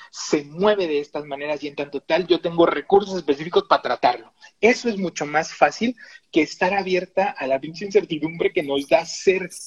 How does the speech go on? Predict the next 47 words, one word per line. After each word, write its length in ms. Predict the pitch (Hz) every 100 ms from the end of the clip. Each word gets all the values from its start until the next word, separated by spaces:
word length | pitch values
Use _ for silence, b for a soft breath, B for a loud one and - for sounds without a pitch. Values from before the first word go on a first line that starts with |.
| -
juntos. 840 | - - 233 233 240 127 107 - _ b _
Ajá. 200 | 127 113 B B _ _ _ -
Y 160 | 190 196
claro 380 | 185 208 233
que, 120 | - 151 - _ _ 135 -
y 140 | 170
es, 160 | 160 -
y 100 | 170
es 80 | 185
que, 120 | 240
por 140 | 196
ejemplo, 200 | 170 175 190
cuando 160 | 170
te 100 | 147
escucho 340 | 139 - 165 196
pienso, 420 | 185 185 170 - -
pues 180 | 208
claro, 640 | - 247 320 - - 285 - B B
si 200 | - 170
tú 140 | 220
dices 380 | 226 240 247 -
algo 320 | 233 202 214 -
que 100 | 156
me 120 | 165
hace 200 | 190 240
cambiar 360 | 160 151 160 175
mi 100 | 196
opinión, 420 | 202 143 151 208 B B
me 160 | 160 160
tambaleo 720 | 165 160 147 139 156 208 220
y 40 |
digo, 160 | 175 180
"No 80 | 208
mames, 300 | 247 285 214
se 60 |
juega 300 | 240 233 247
mi 100 | 254
identidad". 800 | 180 160 165 170 160 175 214 254
En 120 | 233 170
el 140 | 156
mismo 260 | 175 180 202
encuentro 460 | 196 196 190 208
nos 120 | 196 -
estamos 300 | 165 196 214
jugando 340 | 147 156 190
nuestra 320 | 170 156 147
identidad, 680 | 143 139 135 139 185 208